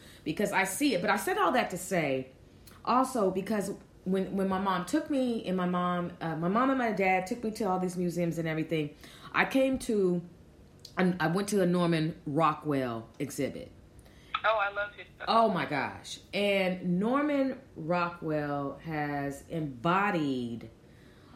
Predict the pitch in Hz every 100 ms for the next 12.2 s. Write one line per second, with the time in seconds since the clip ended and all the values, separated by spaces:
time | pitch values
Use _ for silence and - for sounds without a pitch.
0 | - 147 151 139 - 156 151 185 185 175
1 | - - - 170 170 - 165 147 139 135
2 | - - - - - - - 226 214 196
3 | 170 151 151 160 - - 180 180 - 160
4 | 143 - 139 135 175 165 139 147 147 135
5 | 127 107 95 - 147 147 156 147 143 151
6 | 139 120 - - - - - - - -
7 | - 190 208 226 294 277 294 302 294 302
8 | 320 160 120 226 - 453 466 466 440 392
9 | 185 170 208 262 262 233 254 240 247 240
10 | 185 175 175 233 185 165 214 262 262 214
11 | 202 208 180 165 175 - 208 220 208 208
12 | 202